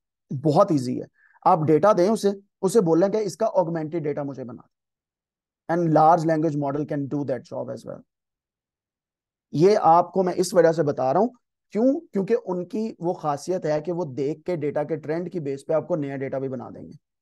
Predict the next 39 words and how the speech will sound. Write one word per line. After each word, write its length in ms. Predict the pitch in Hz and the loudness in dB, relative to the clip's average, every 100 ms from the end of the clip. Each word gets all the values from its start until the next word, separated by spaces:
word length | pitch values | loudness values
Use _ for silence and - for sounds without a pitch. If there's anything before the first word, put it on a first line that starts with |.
| _ | _
रेंडमाइज्ड 640 | 175 175 165 147 147 - 139 | 2 4 4 4 2 0 -6
वे 120 | 127 | -6
में। 160 | - - _ _ _ - | -10 -18 _ _ _ 2
तो 80 | |
डेटा 400 | 202 170 175 220 240 | 6 6 6 4 2
ऑगमेंटेड 560 | 190 175 180 175 190 | 2 0 0 0 0
जनरेशन 420 | 151 147 151 185 | 0 0 0 0
specific 420 | 175 - 160 196 190 165 | -2 -2 0 -2 -2 -2
type 160 | 160 | -2
of 100 | 170 | -6
chain 300 | 170 151 151 | -6 -8 -6
होती 280 | 151 151 160 | -6 -6 -8
हैं 100 | 233 - _ _ 143 | -10 -16 _ _ 0
जो 300 | 170 - _ _ _ _ 196 | 0 0 _ _ _ _ -2
इंटरेक्ट 420 | 190 175 214 - | 2 4 4 2
करती 300 | 190 156 165 | -2 0 -2
हैं 80 | 180 | -4
with 140 | 165 | -4
external 460 | 160 - 156 180 208 | -6 -4 -4 -4 0
data 200 | 180 190 180 | 0 0 -4
sources 220 | 165 185 | -4 -6
and 220 | 170 156 190 | -8 -4 -4
fetch 180 | 180 139 | -4 -6
data 260 | 143 180 185 165 | -6 -6 -6 -4
for 100 | 160 | -6
use 340 | 139 143 165 165 156 | -4 -6 -6 -8 -10
in 40 | |
the 160 | 147 160 | -8 -6
generation 440 | 156 135 135 139 | -6 -8 -8 -12
step। 240 | - - - _ _ _ _ | -12 -16 -16 _ _ _ _
ठीक 140 | 143 | -2
है, 160 | 214 - _ _ _ - | -2 -2 _ _ _ 2
अब 260 | 208 - 208 | 2 2 4
इंटरनल 500 | 185 170 175 226 233 | 6 6 4 4 4
ऑगमेंटेशन 500 | 214 220 202 196 202 | 4 4 2 2 2
मैंने 160 | 190 | 4
आपको 240 | 180 165 156 | 4 2 -2
बता 260 | 147 123 | -2 -6
दी। 160 | - | -14